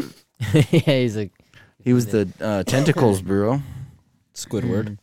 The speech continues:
Speaker 2: Yeah. <laughs>
Speaker 1: Um, very nice.
Speaker 3: So I had covid. Did I tell you guys that?
Speaker 2: When?
Speaker 3: Like a week ago.
Speaker 2: You son of a bitch.
Speaker 3: Yeah.
Speaker 1: Well, what was your symptoms?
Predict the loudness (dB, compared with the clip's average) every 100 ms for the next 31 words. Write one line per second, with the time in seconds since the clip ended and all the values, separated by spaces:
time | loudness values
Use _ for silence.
0 | -2 2 4 6 4 2 -2 -12 _ _
1 | _ -20 -20 -20 -20 _ -18 -18 -18 _
2 | _ _ _ -10 -8 -10 -14 -18 -20 _
3 | -16 -14 -14 -16 -6 0 0 2 0 0
4 | -2 -6 -12 _ _ _ _ _ -8 -6
5 | -2 -2 -2 -6 -4 -2 0 0 -4 _
6 | _ _ _ _ _ -12 -10 -8 -10 -10
7 | -10 -8 -10 -12 -20 _ _ -12 -10 -4
8 | -2 -2 -4 -2 -4 -4 -10 -18 _ _
9 | _ -12 -12 -12 _ _ _ _ _ -8
10 | -4 -2 -2 -2 -4 -6 -4 -4 -6 -10